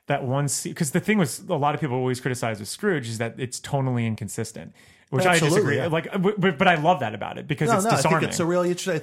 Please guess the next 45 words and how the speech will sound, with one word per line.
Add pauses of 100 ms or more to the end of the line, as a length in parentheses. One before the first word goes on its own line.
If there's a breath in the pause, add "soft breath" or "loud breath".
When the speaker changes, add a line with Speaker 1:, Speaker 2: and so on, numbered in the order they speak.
Speaker 2:
thing. (100)
I
love
Speaker 1:
Like
Speaker 2:
how
they
used
the
set
in
this.
Speaker 1:
Yeah.
Speaker 2:
I
thought (240 loud breath)
it
could
have
done
so
much
more.
And
I'll
pepper
a
few
questions
in
today. (240 loud breath)
And
I
guess
one
of
my
questions
might
be, (960 soft breath)
could
they
have
taken
this
meta
route